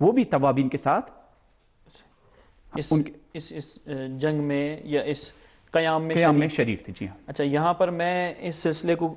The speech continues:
Speaker 2: روکنا چاہوں گا، انشاءاللہ دوسرے پروگرام میں دوبارہ توابین کے موضوع پہ گفتگو کریں گے۔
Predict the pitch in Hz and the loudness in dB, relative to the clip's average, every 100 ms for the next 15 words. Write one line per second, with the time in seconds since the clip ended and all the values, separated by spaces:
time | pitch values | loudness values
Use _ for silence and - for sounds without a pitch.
0 | 156 147 147 170 170 190 202 156 147 151 | 0 0 2 -4 -2 -2 -4 -4 -4 0
1 | 147 143 135 143 143 135 135 139 139 127 | 0 0 -2 -4 -2 0 0 -2 -2 0
2 | 131 135 - 131 127 131 135 139 135 139 | 0 0 0 0 0 -2 -4 0 -2 0
3 | 156 147 147 165 180 190 196 214 | -4 -4 -6 -6 0 0 0 -2